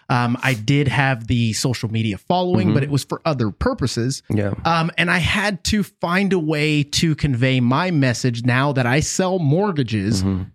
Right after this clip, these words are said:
Speaker 1: to everybody possible. Um, I started my business by going consumer direct because that's all I knew.
Speaker 2: Yeah.
Speaker 1: I didn't know realtors.
Speaker 2: Right,
Speaker 1: I,
Speaker 2: right,
Speaker 1: I
Speaker 2: right.
Speaker 1: just did not know. Um, the second thing that you mentioned is you, uh, still feel or think like a rookie.
Speaker 2: Yeah.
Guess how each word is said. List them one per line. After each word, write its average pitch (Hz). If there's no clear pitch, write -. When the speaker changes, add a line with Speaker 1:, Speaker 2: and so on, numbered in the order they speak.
Speaker 1:
to 240
everybody 170
possible. -
Um, 127
I 143
started 165
my 123
business 156
by 151
going 170
consumer 180
direct 151
because 139
that's 156
all 170
I 127
knew. 135
Speaker 2:
Yeah. 98
Speaker 1:
I -
didn't 143
know 143
realtors. 107
Speaker 2:
Right, 98
Speaker 1:
I, 92
Speaker 2:
right, 92
Speaker 1:
I -
Speaker 2:
right. 117
Speaker 1:
just -
did 147
not 131
know. 120
Um, 131
the 143
second 311
thing 160
that 127
you 135
mentioned 117
is 131
you, 135
uh, 117
still 202
feel 190
or 151
think 185
like 143
a 131
rookie. 147
Speaker 2:
Yeah. 156